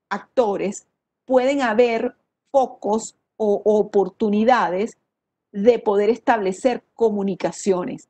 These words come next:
Entonces, aunque yo tenga, eh, de pronto una relación, eh, supongamos, entre el Consejo Comunal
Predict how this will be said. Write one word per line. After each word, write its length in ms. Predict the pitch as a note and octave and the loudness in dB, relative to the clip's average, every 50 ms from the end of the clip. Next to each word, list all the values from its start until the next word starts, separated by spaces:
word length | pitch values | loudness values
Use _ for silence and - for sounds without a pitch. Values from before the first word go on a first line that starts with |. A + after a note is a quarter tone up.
| _ _ - | _ _ -6
Entonces, 680 | - A3 G#3 - A#3+ A3+ G3+ F#3+ - - - - - _ _ - | -4 -4 0 0 0 0 0 -2 -6 -10 -14 -16 -18 _ _ -8
aunque 340 | G#3+ G#3+ G3 F3+ - F3+ | -6 -4 -2 0 0 0
yo 180 | E3 F3 F#3 F#3 | 2 2 2 4
tenga, 500 | - C4 C4 A#3+ A3+ G#3 F#3+ D3 D3 - _ _ - - - - - _ _ _ _ _ _ _ _ _ _ _ - - _ | 4 2 2 2 0 -2 -2 -2 -4 -4 _ _ -20 -20 -20 -20 -20 _ _ _ _ _ _ _ _ _ _ _ -20 -14 _
eh, 320 | - G3+ G3+ G3 F#3 F3 F3+ | 0 2 2 4 4 2 2
de 220 | E3+ F#3 E3+ - _ - F#3 | 2 2 0 0 _ -10 -4
pronto 500 | - A3+ A#3 A3 G3+ G3 F3 F3 D#3+ D#3 - | 0 2 2 2 0 0 2 2 2 2 2
una 280 | - G3+ G3 F#3 F#3 | 0 0 2 2 2
relación, 760 | G3 A3+ A3+ A3 G#3+ G#3+ - - B3+ A#3+ A3 G3 F#3 E3 D3+ - _ _ _ _ _ _ _ _ - | 2 2 2 2 0 -2 0 2 2 2 2 2 0 -4 -10 -16 _ _ _ _ _ _ _ _ -2
eh, 680 | G#3 G3+ F#3+ F#3+ F#3 F3+ F3 F3 E3+ D#3+ C#3+ D3 C#3+ - - - - - _ _ | 0 2 2 4 4 4 2 4 2 2 2 0 0 -4 -6 -10 -12 -16 _ _
supongamos, 720 | _ - - B3 - G3 G3 G3+ G#3 F#3+ F#3+ D3+ D3+ - - - | _ -2 -2 0 0 0 2 4 4 2 2 -2 -8 -10 -6 -2
entre 300 | G3+ G3 F#3 F3 F#3 F#3+ | -2 0 0 0 0 0
el 100 | F3+ - | 0 0
Consejo 400 | G3 F#3 F#3 - G3 G3+ A3 A3 | 0 -2 0 0 0 2 2 2
Comunal 640 | B3 A#3+ A#3 A3+ A3 A#3 A#3 A3+ G#3 F3 D3 D3+ | 2 2 2 2 2 2 2 2 2 0 -2 -6